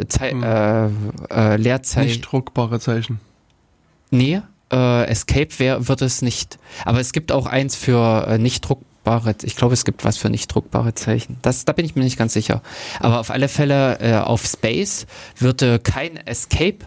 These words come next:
Speaker 1: matchen oder in Backslash A für Alert, also die, äh, Glocke.
Speaker 2: Ach so, ja, ja, ja, stimmt, hast recht.
Speaker 1: Ähm, aber wäre in dem Sinne eine Sequen-, äh, eine Steuersequenz.
Speaker 2: Mhm.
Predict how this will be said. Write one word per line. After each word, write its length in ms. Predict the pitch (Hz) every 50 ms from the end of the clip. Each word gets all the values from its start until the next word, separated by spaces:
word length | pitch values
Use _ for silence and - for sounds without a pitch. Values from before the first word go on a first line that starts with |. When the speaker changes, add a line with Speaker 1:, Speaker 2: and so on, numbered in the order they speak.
| - _ _ -
Speaker 1:
matchen 500 | 113 110 110 - - - 165 180 208 208
oder 300 | - 123 117 120 110 -
in 440 | 110 113 110 107 107 107 107 104 104
Backslash 480 | - 117 - - - - 110 107 - -
A 200 | - 113 123 151
für 220 | 147 - - 120 -
Alert, 500 | 110 110 107 113 131 175 202 - - - _ _
also 380 | - 117 - - 107 113 123 - 123 - _ _ _ _ _ _ - - - - - - - _ _ -
die, 260 | 120 113 110 110 110
äh, 140 | 110 107 104 - _ - -
Glocke. 200 | - 117 107 104 -
Speaker 2:
Ach 80 | - 117
so, 160 | 127 165 165
ja, 160 | 143 127 131 135
ja, 100 | 135 131
ja, 160 | 123 117 117
stimmt, 380 | 113 - - 135 120 110 - -
hast 80 | 120
recht. 220 | 127 127 131 127 127
Speaker 1:
Ähm, 380 | 131 131 131 127 127 127 123 123 - - - _ _ _ _ - - _ - - - - - _ - - _ _
aber 580 | 139 131 135 135 - 143 139 139 120 87 120 113
wäre 300 | 120 123 135 131 147 139
in 100 | 123 120 113
dem 120 | 127 123
Sinne 220 | 123 - 123 117 117
eine 220 | 113 113 113 113
Sequen-, 420 | 107 - - - - - 113 - -
äh, 140 | 123 113
eine 120 | 110 107 104
Steuersequenz. 920 | - - 110 113 117 117 107 - 104 - - - 101 104 110 110 - - - _ _ _ _ _ _ _ -
Speaker 2:
Mhm. 340 | 135 127 123 120 120 127